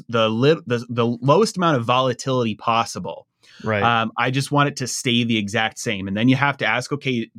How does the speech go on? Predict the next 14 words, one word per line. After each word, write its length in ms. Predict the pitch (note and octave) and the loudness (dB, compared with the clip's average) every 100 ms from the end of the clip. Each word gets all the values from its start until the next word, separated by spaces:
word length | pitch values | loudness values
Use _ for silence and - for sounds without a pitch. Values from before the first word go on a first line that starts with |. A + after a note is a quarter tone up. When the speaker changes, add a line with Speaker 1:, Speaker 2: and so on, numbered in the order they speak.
| - | -20
Speaker 1:
do 100 | - | -2
you 120 | C3 | 0
mean 180 | B2+ C3+ | 4 4
in 140 | B2 G#2+ | 2 2
real 260 | B2+ F#3 | 4 4
terms 480 | F#3+ G#3 G#3+ A3+ - | 2 0 0 0 0
or 200 | C#3 C3+ | 0 2
in 60 | C3+ | 2
inflation 540 | A#2 - C3 B2 A#2+ | 0 0 0 0 -2
adjusted 560 | G#2 A2 B2 - A2 F2+ | -2 0 -2 -2 -6 -6
terms?" 520 | G#2 F2+ - - - _ - - - - | -8 -8 -12 -14 -14 _ -20 -20 -18 -6
Speaker 2:
Good 60 | |
Speaker 1:
Because 220 | G#2 C3 A#2+ | 0 2 2
Speaker 2:
point. 200 | G#2+ | 0